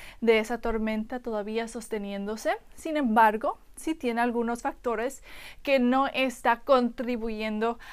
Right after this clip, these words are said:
a su crecimiento. Vemos que tenemos un poco de viento al norte y un poco de viento al oeste que está impactando el crecimiento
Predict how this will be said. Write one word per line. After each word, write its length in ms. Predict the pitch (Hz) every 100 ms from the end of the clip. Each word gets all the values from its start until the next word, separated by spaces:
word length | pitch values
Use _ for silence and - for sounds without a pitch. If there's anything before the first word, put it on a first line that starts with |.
| - -
a 160 | 220
su 180 | 220 233
crecimiento. 800 | 233 208 196 233 349 320 220 185
Vemos 300 | 202 226 226
que 100 | 247
tenemos 400 | 240 233 233 226
un 120 | 220
poco 260 | 247 233 240
de 100 | 226
viento 400 | 240 247 240 277
al 200 | 277 285
norte 440 | 277 269 - 302
y 100 | 294
un 140 | 269
poco 240 | 240 247 254
de 80 | 240
viento 460 | 240 240 240 269 - - -
al 200 | 240 262
oeste 640 | 262 254 247 - 370 427 -
que 200 | 247 233
está 440 | 220 - 233 233
impactando 920 | 247 247 247 226 - 247 226 240 302 - -
el 220 | - 233
crecimiento 880 | - 240 226 - 226 220 214 254 269